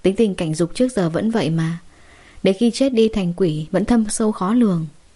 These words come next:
"Thành quỷ á? Cái gì thành quỷ? Trời đất ạ, Cảnh Dục thành quỷ rồi á?" Mặt Cảnh Long biến sắc, mà tôi lúc này như con chuột nhít bị người ta bắt vậy. Tôi run rẩy từ đầu tới chân.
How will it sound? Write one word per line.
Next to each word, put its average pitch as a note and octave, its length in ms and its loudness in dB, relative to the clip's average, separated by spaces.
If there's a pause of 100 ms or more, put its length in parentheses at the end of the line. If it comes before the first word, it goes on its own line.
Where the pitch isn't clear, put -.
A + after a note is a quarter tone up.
(580)
"Thành G3+ 200 2
quỷ F3 360 2
á? C#4 120 -10 (560)
Cái D4+ 120 4
gì B3+ 120 6
thành A3+ 180 0
quỷ? F#3+ 340 -2 (500)
Trời F3 180 0
đất G#3+ 120 2
ạ, G#3+ 200 -2 (180)
Cảnh F#3 160 2
Dục G3+ 200 2
thành G3+ 160 0
quỷ E3 240 0
rồi E3+ 140 0
á?" B3 140 -2 (1400)
Mặt E3+ 220 2
Cảnh E3 200 -2
Long F3 200 -2
biến E3+ 180 2
sắc, A#3+ 260 -6 (280)
mà A#3 80 4
tôi C4+ 180 2
lúc E4 140 0
này G#3+ 240 0
như A3 120 0
con A#3+ 200 0
chuột G#3 300 0
nhít D4 260 4
bị G#3 120 0
người F#3 100 2
ta F#3+ 120 -2
bắt C#4+ 260 -2
vậy. A3+ 200 -2 (520)
Tôi G#3+ 120 4
run F#3+ 220 2
rẩy F#3 180 0
từ E3+ 140 2
đầu D#3+ 200 2
tới D#3 240 2
chân. F#3+ 300 -4